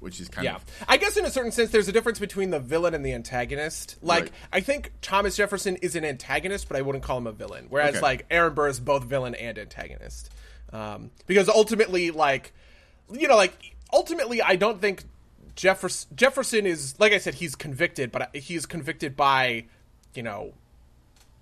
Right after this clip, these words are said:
Speaker 2: moralistic, like, the part of this is in Washington on his side, where he outlines, like, our farmers are living ration to ration while Wall Street robs us blind. Like, that is noble in and of
Speaker 1: Right.
Speaker 2: itself. And he has a sort of noble motivation,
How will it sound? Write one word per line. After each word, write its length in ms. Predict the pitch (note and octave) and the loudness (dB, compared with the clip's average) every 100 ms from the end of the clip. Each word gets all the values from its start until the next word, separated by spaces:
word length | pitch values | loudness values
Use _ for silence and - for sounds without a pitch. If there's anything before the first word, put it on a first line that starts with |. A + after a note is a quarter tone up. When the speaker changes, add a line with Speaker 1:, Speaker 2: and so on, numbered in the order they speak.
| _ _ _ - | _ _ _ -14
Speaker 2:
moralistic, 1080 | C3 D3 D3 D3 C#3+ D3 - D#3+ D3 - - _ - - - - - | -8 0 2 2 2 -2 -4 -6 -8 -12 -18 _ -20 -20 -20 -20 -2
like, 200 | F3+ G#3 G#3 | 2 2 0
the 100 | G3+ | -2
part 200 | A#3 E4+ | 4 4
of 60 | |
this 160 | C#4+ A#3+ | 2 -6
is 100 | A3 | -6
in 120 | A3+ | -2
Washington 440 | F3 F#3+ G3+ F#3+ F#3 | 2 2 0 -6 -4
on 120 | F3+ | -4
his 120 | C#3 | -6
side, 440 | - A2 C3+ A3 | -8 -2 0 0
where 180 | F#3 C#3+ | -2 -6
he 200 | C3+ D3+ | -6 -4
outlines, 600 | - D3 D#3+ D3+ D3 C#3 | -2 0 2 0 0 -6
like, 280 | C#3 C3 A#2+ - _ _ _ - | -4 -4 -6 -16 _ _ _ -6
our 100 | C#3 | -6
farmers 720 | - D#3 D3+ C#3+ D3 C#3 - - _ - - - - - | -2 -2 -2 -4 -6 -10 -14 -20 _ -20 -20 -20 -20 -8
are 100 | D3 | -6
living 320 | C#3 C3+ C3 | -4 -6 -4
ration 340 | A#2+ B2 C3 C3 | -2 -2 -2 -6
to 80 | |
ration 420 | A#2+ B2+ B2 - B2 | -4 -4 -4 -8 -4
while 340 | A#2 A2+ A#2 | -4 -4 -10
Wall 180 | - A#2+ | -4 -4
Street 300 | B2 - B2 | -4 -8 -8
robs 260 | B2 A#2 A#2 | -6 -6 -6
us 140 | B2 | -12
blind. 300 | - B2+ C3+ | -10 -8 -8
Like, 140 | B2 A#2+ | -6 2
that 160 | G3+ | 4
is 240 | A3+ D#3 C#3 | 4 -2 -8
noble 640 | D3+ F3+ E3 B2 G#2 A2+ - - | 6 6 6 2 -10 -10 -14 -8
in 120 | D#3 | -4
and 100 | C#3 | -4
of 100 | A#2+ | -6
Speaker 1:
Right. 80 | G2 | -6
Speaker 2:
itself. 280 | D2+ F#2 D#2+ - - - - - | -8 -10 -14 -20 -20 -20 -20 0
And 200 | G3 G3 | 2 2
he 200 | A3+ B3 | 2 4
has 240 | A3+ A3 | 6 6
a 100 | F#3+ | 4
sort 240 | E3+ G#3+ F3+ | 2 2 0
of 140 | C#3 | -2
noble 400 | D3+ F3 G3+ F3 | 0 4 6 4
motivation, 600 | D3 C3+ A#2+ A2+ - A2+ | 2 0 0 -8 -10 -14